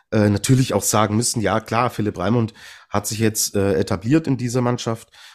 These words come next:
und er war dann mit dabei. Stefan Laie, Konstantin Schmid waren auch noch mit am Start,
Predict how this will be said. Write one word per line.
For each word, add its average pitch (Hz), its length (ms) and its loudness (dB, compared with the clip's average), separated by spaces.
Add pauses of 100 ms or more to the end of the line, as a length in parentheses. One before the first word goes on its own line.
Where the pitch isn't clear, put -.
(140)
und 98 360 -2
er 98 200 2
war 98 100 4
dann 92 200 -2
mit 90 120 -8
dabei. 113 340 4
Stefan 101 360 0
Laie, 101 260 4
Konstantin 98 640 -6
Schmid 113 520 -4 (420)
waren 92 280 2
auch 101 260 4
noch 117 160 4
mit 113 180 -2
am 104 100 -2
Start, 101 560 0